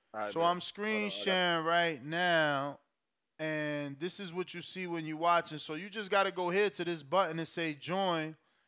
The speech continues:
Speaker 2: You click join, and then you see it say prospect. You click contender. You click champ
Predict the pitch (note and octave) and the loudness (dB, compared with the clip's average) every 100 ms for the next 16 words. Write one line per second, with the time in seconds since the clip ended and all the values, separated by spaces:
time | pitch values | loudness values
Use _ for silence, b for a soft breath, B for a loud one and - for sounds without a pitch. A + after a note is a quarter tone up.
0 | _ _ C#3+ - E3+ D3+ C3+ C#3+ G3 G3+ | _ _ -14 -8 -6 -6 -8 -4 0 2
1 | G3+ G3 F#3+ F#3 _ _ _ _ C#3 C#3+ | 2 2 -2 -8 _ _ _ _ -8 -6
2 | D3+ E3 E3 D#3+ C#3+ _ _ D#3+ D3 F3 | -2 -2 0 -2 -6 _ _ -12 -8 -4
3 | E3+ - D#3+ - F3 F3+ F3 - F3 E3 | -4 -2 -4 0 4 4 2 0 0 0
4 | - D3 - D#3 - D3 - F3+ F3+ F3 | -4 -16 -10 -10 -6 -8 -2 0 0 0
5 | F3 D#3+ D3 C#3+ - D3+ C3+ - - D#3+ | 0 0 -6 -14 -8 -8 -8 -6 -2 2
6 | E3 D3 A#2+ | 2 0 -4